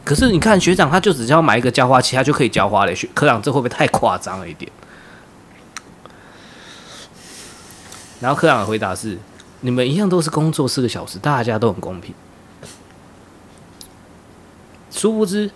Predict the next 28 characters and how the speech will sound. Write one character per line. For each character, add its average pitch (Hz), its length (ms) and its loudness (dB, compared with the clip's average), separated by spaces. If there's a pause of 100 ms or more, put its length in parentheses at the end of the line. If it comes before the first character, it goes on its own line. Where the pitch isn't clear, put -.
很 151 240 -2
多 247 120 2
东 247 220 -2
西， 233 220 -4 (360)
其 - 140 -6
实 240 60 -2
我 151 180 2
要 175 80 6
讲 101 180 -2
的 117 60 -6
是 113 40 -10
什 107 80 -8
么？ 104 100 -6
我 180 40 -2
要 208 40 -2
讲 117 220 -4
的 104 60 -8
是， 120 220 -8 (800)
以 175 160 0
前 160 240 2
老 131 120 6
一 147 40 4
辈 190 100 2
的 170 80 4
观 156 220 4
念 147 120 0
就 139 140 0
是， 110 260 -4